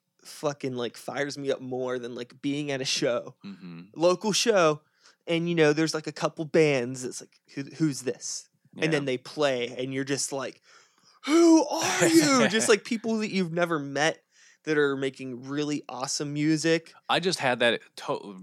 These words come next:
Speaker 2: like, yesterday.
Speaker 1: Yeah.
Speaker 2: Yeah. Not at a show, but do you know Reed Maggette?
Speaker 1: No.
Speaker 2: I don't know if I'm saying his last name right, but I played a show with them.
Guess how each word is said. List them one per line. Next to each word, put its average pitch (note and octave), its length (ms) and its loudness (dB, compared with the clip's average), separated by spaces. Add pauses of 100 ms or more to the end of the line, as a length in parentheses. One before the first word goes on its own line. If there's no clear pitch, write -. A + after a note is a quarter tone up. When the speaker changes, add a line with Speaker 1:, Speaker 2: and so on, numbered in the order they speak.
Speaker 2:
like, G#2 220 -4
yesterday. F2 720 -2 (140)
Speaker 1:
Yeah. D#3+ 200 6
Speaker 2:
Yeah. E2+ 240 -2 (120)
Not C#3 240 4
at C3 180 2
a B2+ 60 -2
show, G2+ 360 0
but F#2+ 260 -2
do C3+ 60 -4
you D#3 60 -2
know D#3+ 160 2
Reed B2 320 -2
Maggette? G2+ 440 -6 (260)
Speaker 1:
No. D#3 120 0 (100)
Speaker 2:
I - 60 -6
don't A2+ 100 -6
know A2+ 60 -6
if G#2 80 -10
I'm G2+ 100 -10
saying F#2+ 380 -6 (160)
his G2 200 -14 (140)
last F2+ 300 -2
name F#2 240 -8 (220)
right, F#2+ 240 -2
but F2+ 240 0 (480)
I C3 140 4
played C3 720 4
a G#2+ 100 -2
show A2+ 840 -2
with A2 300 -4
them. G#2+ 560 -4